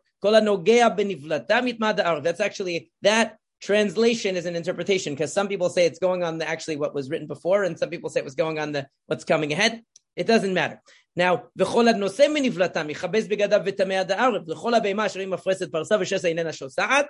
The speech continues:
וגרה איננה מעלה." So all of the animals that don't meet the criteria for kosher animals, "טמאים הם לכם, כל הנוגע בהם יטמא." They are impure. Anybody who touches them will become tamei. Now, by the way,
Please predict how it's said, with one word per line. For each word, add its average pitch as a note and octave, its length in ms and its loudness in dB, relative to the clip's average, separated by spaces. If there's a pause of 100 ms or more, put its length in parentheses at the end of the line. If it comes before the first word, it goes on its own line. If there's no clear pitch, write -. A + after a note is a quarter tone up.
(340)
וגרה G3 600 6 (260)
איננה A#3 460 4
מעלה." D3 520 -4 (320)
So - 140 -2
all C#4 280 8
of C4 100 4
the A#3 140 6
animals A#3 320 4
that G3 140 -2 (160)
don't B3 340 4
meet A3+ 220 -4
the G#3+ 80 -4
criteria G3 600 4
for E3 540 2 (340)
kosher D#3 340 -2
animals, C#3+ 600 0 (200)
"טמאים G#3+ 380 2
הם C#4 140 2
לכם, D#3+ 420 0 (340)
כל F3+ 220 2
הנוגע F3 420 0
בהם F#3+ 220 4
יטמא." A#3 300 0 (520)
They G3 220 2
are G#3 200 2
impure. A3+ 500 0
Anybody G#3 360 -2
who G3+ 60 -4
touches F3+ 400 -2
them F#3+ 220 0
will G3 80 -4
become G3 340 -4
tamei. G#3+ 260 0
Now, E3 120 0
by F3+ 180 0
the F#3 120 -6
way, G#3 380 0